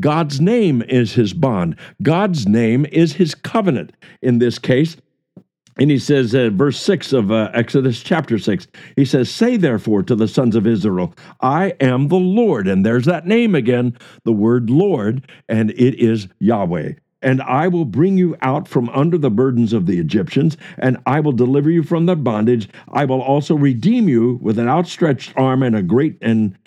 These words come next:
with great judgments. Then I will take you for my people, and I will be your God, and you shall know that I am the Lord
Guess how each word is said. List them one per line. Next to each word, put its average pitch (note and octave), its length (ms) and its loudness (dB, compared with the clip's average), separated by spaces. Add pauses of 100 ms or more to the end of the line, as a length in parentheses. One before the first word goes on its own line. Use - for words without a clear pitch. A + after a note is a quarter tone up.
(160)
with A#2+ 240 0
great D#3+ 320 0
judgments. B2 540 0 (240)
Then E3 400 2
I C3+ 120 0
will A#2 200 0
take G3 420 0
you F#3 140 2
for E3+ 260 -2
my E3+ 220 2
people, D#3+ 420 0
and B2 100 -2
I D#3+ 260 -2
will G3 140 2
be D#3+ 140 0
your B2+ 220 0
God, B2+ 320 -2
and A#2+ 160 0
you G3+ 160 2
shall C#3 240 -4
know C3 180 0
that C3 240 -4
I E3 420 -2
am C3 380 0 (220)
the C#3+ 100 2
Lord C3 640 0